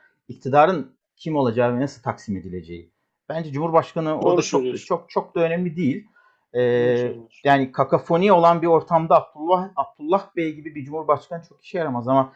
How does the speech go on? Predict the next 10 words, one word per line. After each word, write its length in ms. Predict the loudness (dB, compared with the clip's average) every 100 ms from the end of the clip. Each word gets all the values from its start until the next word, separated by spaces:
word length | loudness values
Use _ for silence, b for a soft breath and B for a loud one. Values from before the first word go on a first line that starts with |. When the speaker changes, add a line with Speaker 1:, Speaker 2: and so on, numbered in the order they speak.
| b _
Speaker 1:
Kemal 340 | -2 2 2 0
Bey'in 140 | -4
son 220 | -4 -4
zamanlardaki 960 | 0 2 4 4 2 2 -2 -6 -10 0
performansı 640 | 0 2 -4 -4 -4 0
ve 220 | -2 2
vaat 240 | 4 4 2
ettiği 380 | -6 -8 -8
performansa 760 | -4 -6 -4 -6 -4 -6 -8 -10
bakalım. 400 | -10 -12 -16